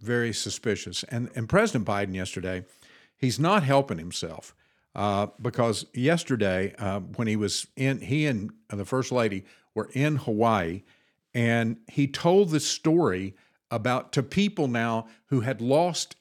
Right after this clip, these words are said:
everything. In order to try to identify with them, he exaggerated a story about a fire that happened at his house. And, and, I mean, and this is, this happened back in two thousand four.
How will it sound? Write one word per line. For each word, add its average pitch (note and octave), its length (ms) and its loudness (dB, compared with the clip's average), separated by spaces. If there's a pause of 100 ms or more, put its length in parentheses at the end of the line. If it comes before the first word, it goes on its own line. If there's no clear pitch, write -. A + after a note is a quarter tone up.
everything. G#2+ 840 -2 (400)
In C#3 120 4
order E3+ 300 2
to C3 80 -2
try C3+ 260 0
to A#2 120 0
identify G#2+ 600 0
with F#2 220 -4
them, A2 160 -4 (200)
he C#3 280 0
exaggerated A#2 1080 0
a A2 80 -6
story C3+ 600 2
about A2 220 0
a G#2 60 -6
fire A2+ 600 2 (320)
that A2+ 160 0
happened C3 600 0
at A2+ 140 -6
his C#3 380 0 (100)
house. - 560 -2 (440)
And, A2 500 -2
and, B2+ 200 -10
I B2 80 -6
mean, A2+ 220 -6 (260)
and B2+ 180 0
this D3+ 220 2
is, C3+ 220 0
this C#3 240 -2
happened C3 340 0
back A#2+ 220 0
in A2 120 -2
two C3 140 -2
thousand A2+ 420 0
four. G#2 360 -4